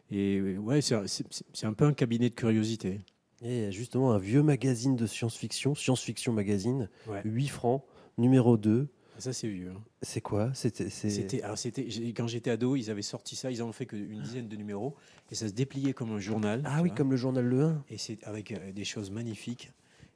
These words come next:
Speaker 1: Et tu avais, euh, des gens comme, euh, Curval, euh, Michel Jury, Ch-, Moebius de nouveau, et, et tu, et tu avais des nouvelles et tu avais des illustrations en même temps. Et tu avais toutes les co-, ils te proposaient toutes les,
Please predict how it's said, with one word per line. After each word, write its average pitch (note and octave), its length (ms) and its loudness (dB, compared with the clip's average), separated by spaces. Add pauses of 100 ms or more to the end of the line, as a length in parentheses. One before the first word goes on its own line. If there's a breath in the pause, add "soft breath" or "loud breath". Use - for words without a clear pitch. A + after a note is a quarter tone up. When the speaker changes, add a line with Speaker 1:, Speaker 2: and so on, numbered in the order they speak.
(100)
Speaker 1:
Et A2 100 -2
tu G#2 220 0
avais, G#2+ 380 2
euh, G2 220 0
des F#2+ 140 -2
gens G2+ 200 -2
comme, G2 260 -2
euh, F#2 300 -2
Curval, G2 680 -2
euh, F2+ 200 -2
Michel F2+ 280 -8
Jury, F#2+ 580 -4
Ch-, - 100 -12
Moebius G2+ 520 -2
de G2 120 0
nouveau, G2 460 0 (400 loud breath)
et, G2+ 320 -2
et G2 60 -4
tu, - 200 -10
et G2+ 200 -6
tu - 180 -6
avais G#2+ 140 0
des G#2+ 100 2
nouvelles A#2 400 2
et A#2 60 2
tu - 100 -6
avais G#2 100 2
des G2+ 220 -2
illustrations G2+ 480 -8
en F#2 40 -4
même F2+ 120 -6
temps. F#2+ 140 -10 (260 soft breath)
Et - 60 -12
tu - 100 -8
avais G#2 140 -6
toutes - 180 -20
les G2 120 -6
co-, - 120 -16 (380 loud breath)
ils - 60 -16
te - 40 -20
proposaient G#2+ 400 -2
toutes - 280 -16
les, G2 200 -2